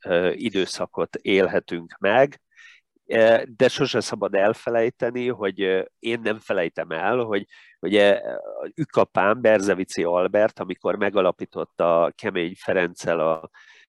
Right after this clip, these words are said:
a Magyar Olimpiai Bizottságot ezernyolcszázkilencvenötben, akkor ők már azon dolgoztak, hogy ha Atén nem tudja megrendezni kilencvenhatba, akkor jöjjön ide Budapestre az olimpia. Utána közel voltunk a,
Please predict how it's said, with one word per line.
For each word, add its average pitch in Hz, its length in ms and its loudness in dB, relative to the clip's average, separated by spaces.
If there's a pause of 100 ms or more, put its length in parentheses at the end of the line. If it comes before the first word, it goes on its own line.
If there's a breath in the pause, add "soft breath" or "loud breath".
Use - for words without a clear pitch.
(140)
a 78 340 -2
Magyar 98 380 0
Olimpiai 90 480 -2
Bizottságot 113 800 -2
ezernyolcszázkilencvenötben, 92 2000 -2
akkor - 320 -2
ők 110 300 0
már 104 300 -2
azon 101 380 -2
dolgoztak, 98 760 -2
hogy - 260 -6
ha 95 140 0
Atén - 460 0
nem 92 220 -2
tudja 87 320 -8
megrendezni 87 680 0
kilencvenhatba, 92 1080 0 (380 loud breath)
akkor - 280 -6
jöjjön 95 380 2
ide 90 260 4
Budapestre 87 680 -4
az 82 140 0
olimpia. 127 760 2 (420 soft breath)
Utána 104 360 0
közel 107 380 0
voltunk 92 520 -8
a, 85 340 0